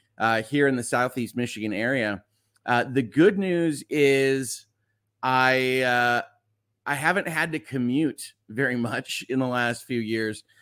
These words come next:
Uh, so I haven't had as much time to, to really engage with our, uh, uh, with our radio hosts. But no, I, I think actually,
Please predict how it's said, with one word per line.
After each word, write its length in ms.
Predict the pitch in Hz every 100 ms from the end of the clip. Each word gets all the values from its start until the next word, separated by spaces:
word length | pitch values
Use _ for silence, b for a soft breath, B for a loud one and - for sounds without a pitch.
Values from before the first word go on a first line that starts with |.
| _ -
Uh, 120 | 120
so 140 | 143
I 80 | 135
haven't 240 | 147 147 147
had 200 | 135 127
as 120 | 120
much 260 | 123 -
time 600 | - - 135 131 113 110 - _ _ -
to, 220 | 117 110
to 120 | 135
really 260 | 139 170 156
engage 640 | 135 127 123 120 101 -
with 260 | 113 110 110
our, 280 | 107 104 101
uh, 220 | 98 95 - _ _ _ _ _ _
uh, 320 | 98 101 95 80 - -
with 200 | 117 123
our 140 | 113
radio 420 | 110 123 127 117
hosts. 380 | 117 113 104 -
But 160 | - 151
no, 160 | 175
I, 100 | 185 -
I 60 | 120
think 260 | - 190
actually, 680 | 139 143 175 - 135 123 113